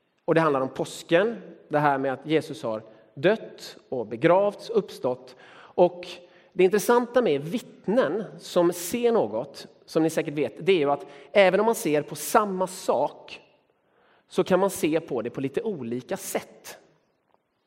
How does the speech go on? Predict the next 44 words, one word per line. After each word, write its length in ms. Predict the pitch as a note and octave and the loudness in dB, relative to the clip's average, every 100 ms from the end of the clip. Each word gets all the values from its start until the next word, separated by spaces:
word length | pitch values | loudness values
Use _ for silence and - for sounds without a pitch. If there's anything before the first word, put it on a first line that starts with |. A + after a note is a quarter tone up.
| _ _ _ _ _ _ | _ _ _ _ _ _
Det 100 | D#3 | 2
är, 160 | E3 | 4
det 100 | F3 | 2
är 40 | E3 | 0
typiskt. 440 | E3 C3+ C3+ C3 | 0 -2 -4 -2
Vid, 400 | E3 F3 D#3+ F3 | 0 0 -2 -6
vid 200 | E3 D3 | -6 -4
brottsplatsundersökningar 1800 | E3 - - - - - _ - C#3+ - - C#3 C3 - E3 E3 E3 D#3 | -2 -4 -6 -20 -20 -20 _ -6 -6 -4 -8 -8 -6 -2 -2 -2 -2 0
eller 140 | D3+ | 0
trafikolyckor, 1120 | D#3+ D#3+ G#3+ F#3 G3 - C#3 C3 - D#3 E3 D#3 | -2 -6 -4 -4 -4 -4 -4 -6 -6 -2 -2 -6
om 220 | - - D#3 | -20 -2 4
man 120 | E3+ | 4
frågar 500 | - A3+ F#3+ D3+ F3+ | 4 4 4 6 4
de 180 | D#3 D3+ | 4 0
som 160 | F3 | 0
har 60 | E3+ | -2
sett 340 | - C4+ - - | 0 -4 -4 -12
så 120 | D#3+ | -2
behöver 180 | E3+ A3+ | 2 2
inte 180 | F#3+ | 2
någon 240 | G#3 C#3 C3+ | 0 0 -4
ljuga, 640 | D#3 F3+ A#3 C3 B2+ G#3+ B3 - - | -6 -6 -6 -8 0 0 0 -14 -4
men 120 | F#3 | -2
ändå 320 | G3+ A3+ D#3+ F#3+ | 2 2 2 0
säger 320 | - F3 C#3+ | 2 2 4
de 120 | D#3 | 2
lite 260 | G#3+ G3 - | 0 -4 -4
olika 540 | A3+ C#3 B2 B2+ C3+ | -4 -4 -4 -4 -6
saker. 540 | - A#3+ G#3 - - | 0 0 0 -4 -6
Och 60 | D3 | -6
så 60 | E3+ | -4
försöker 200 | F#3+ G#3 | -4 0
man 100 | G#3 | 0
få 140 | A3+ | -2
ihop 320 | G#3 C#4 - | -4 -8 -4
det 80 | - | -2
här. 100 | C#3+ | 0
Vad 100 | F#3 | 0
är 40 | |
det 60 | F3 | 0
som 140 | F3+ | -2
egentligen 400 | F3+ F3+ A#2 - | 2 2 0 -4
har 120 | D3+ C4+ | -2 0
hänt? 460 | B3+ - - - | 0 -2 -20 -20